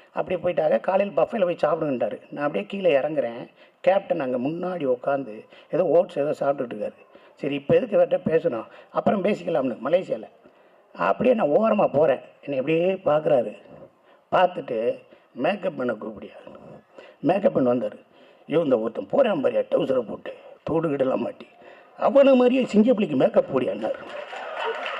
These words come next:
அவர் மேக்கப் மேன் பார்த்துட்டு, "சார், அவர் தான் சார் சிங்கப்புலின்னு."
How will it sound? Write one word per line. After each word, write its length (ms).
அவர் 260
மேக்கப் 320
மேன் 220
பார்த்துட்டு, 360
"சார், 220
அவர் 300
தான் 180
சார் 160
சிங்கப்புலின்னு." 760